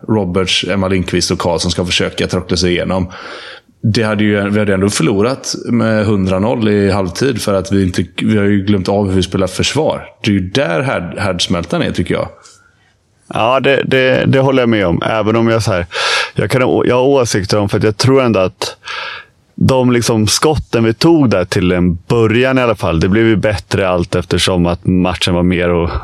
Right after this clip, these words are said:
Speaker 2: mer död, så att säga. Men f-, det kändes som att så här, sj-, spelarna själva tänkte så här, ja, men vi ska ju skjuta, så jag skjuter bara. Alltså det var inte
Speaker 1: Mm,
Speaker 2: nödvändigtvis
Speaker 1: mm.
Speaker 2: speciellt bra lägen att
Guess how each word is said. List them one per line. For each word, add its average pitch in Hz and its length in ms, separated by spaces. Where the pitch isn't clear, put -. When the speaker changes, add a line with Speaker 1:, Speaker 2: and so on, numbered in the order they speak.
Speaker 2:
mer 98 220
död, 101 380
så 95 120
att 92 100
säga. 87 220
Men 104 220
f-, - 800
det 104 120
kändes 117 320
som 107 120
att 107 160
så 107 100
här, 87 340
sj-, 127 320
spelarna 117 500
själva 123 760
tänkte 107 500
så - 120
här, 80 160
ja, 117 160
men 117 160
vi 117 80
ska 151 320
ju 160 80
skjuta, 113 600
så - 180
jag 110 120
skjuter 160 320
bara. 98 440
Alltså 113 200
det 117 40
var 117 60
inte 104 120
Speaker 1:
Mm, 101 120
Speaker 2:
nödvändigtvis 101 400
Speaker 1:
mm. 95 120
Speaker 2:
speciellt 95 220
bra 135 420
lägen 90 800
att - 580